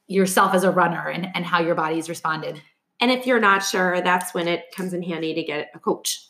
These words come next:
Speaker 1: Exactly.
Speaker 2: Uh, number seven, strength training.
Speaker 1: Ah.
Speaker 2: Strength training is overwhelming, understandably, because we only have so much time in a day. We're,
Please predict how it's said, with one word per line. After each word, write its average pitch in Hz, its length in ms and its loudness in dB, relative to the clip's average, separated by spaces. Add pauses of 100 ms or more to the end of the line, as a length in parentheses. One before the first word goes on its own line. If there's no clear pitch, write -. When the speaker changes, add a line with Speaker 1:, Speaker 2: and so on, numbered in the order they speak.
Speaker 1:
Exactly. - 520 -8 (580)
Speaker 2:
Uh, 214 420 6 (420)
number 240 280 4
seven, - 580 2 (720)
strength 330 400 2
training. 196 400 -2
Speaker 1:
Ah. 160 160 -12
Speaker 2:
Strength 381 380 2
training 381 380 4
is 240 200 4
overwhelming, 185 720 4 (400)
understandably, 175 880 0
because - 240 -8
we 208 100 -4
only 214 240 2
have 247 140 2
so 185 180 0
much 185 200 -2
time 185 240 -2
in 220 80 2
a 254 40 4
day. 180 460 2
We're, 202 240 0